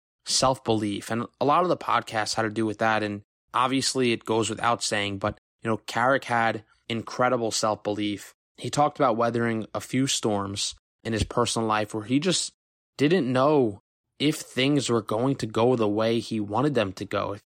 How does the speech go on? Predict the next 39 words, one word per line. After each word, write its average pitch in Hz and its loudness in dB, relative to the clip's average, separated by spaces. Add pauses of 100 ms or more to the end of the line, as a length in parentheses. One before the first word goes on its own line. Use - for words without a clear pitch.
(120)
if 123 -8
they 123 0
were 113 -2
going 139 0
to 113 -4 (120)
go 120 4
the 110 2
way 117 2
that 107 -2 (160)
he - -6
had 107 -4
thought 123 4
about, 113 2
and 104 -8
he 113 -6
was 110 -2
going 123 -2
through 120 -2
an 107 0
incredibly 123 0
difficult 117 0 (400)
point 120 2
in 117 0
his 101 -2
life. 117 2
He 113 0
was 107 0
living 120 2
out 113 4
of 104 -2
his 98 -6
car, 113 2
homeless, 117 0 (380)
had 135 -2
his 101 -2
daughter 120 4
on 110 2
the 107 0
way 107 0